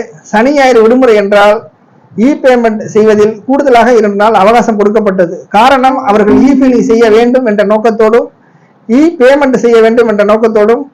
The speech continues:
அப்போது உள்ள டி என் வேட் சட்டத்தில் அதிக சலுகைகள் காண்பிக்கப்பட்டது. ஆனால் ஜி எஸ் டி சட்டம் உடனடியாக அமல்படுத்த காரணத்தினாலும்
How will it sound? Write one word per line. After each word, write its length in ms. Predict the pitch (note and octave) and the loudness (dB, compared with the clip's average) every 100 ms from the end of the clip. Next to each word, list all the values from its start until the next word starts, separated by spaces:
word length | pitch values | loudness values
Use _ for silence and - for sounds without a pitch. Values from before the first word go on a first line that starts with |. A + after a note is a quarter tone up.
| _ _ _ _ _ _ _ - | _ _ _ _ _ _ _ -8
அப்போது 320 | F#3 C4 C4 C#4 | -4 0 2 2
உள்ள 160 | B3+ A#3 A#3+ - - - _ _ _ _ - | 2 2 0 -2 -20 -20 _ _ _ _ -6
டி 80 | B3 | 0
என் 120 | B3+ A3+ | 0 2
வேட் 200 | B3 - | 0 0
சட்டத்தில் 440 | G#3+ G#3+ G#3 G#3+ G#3 - _ - F#3+ | -2 -2 -2 -2 -4 -14 _ -6 -2
அதிக 240 | C#4 C#4+ G#3+ | 0 0 2
சலுகைகள் 500 | G#3+ B3+ B3+ A#3 A#3+ G3+ _ _ - | 0 2 2 0 -2 -8 _ _ -6
காண்பிக்கப்பட்டது. 720 | A#3 A#3+ B3 A3 G3+ F#3 D3+ - _ - - _ _ _ - | -2 -2 0 -2 0 -2 -4 -8 _ -20 -20 _ _ _ -6
ஆனால் 340 | F#3+ A#3+ B3+ A#3+ F3+ | -2 0 0 0 -2
ஜி 100 | C4 | -2
எஸ் 120 | C#4 | 0
டி 60 | B3+ | -2
சட்டம் 340 | A#3+ G#3+ A3+ A3+ - _ _ _ _ _ _ _ _ - | -2 0 -2 -2 -8 _ _ _ _ _ _ _ _ -4
உடனடியாக 540 | A3 B3+ B3 B3+ C4+ | 0 2 2 4 2
அமல்படுத்த 400 | A3+ A#3 A3+ A3+ G#3+ | 2 0 0 -2 0
காரணத்தினாலும் 640 | A3 A3+ A3+ A3 G#3 A#3+ | 0 0 -2 0 0 -2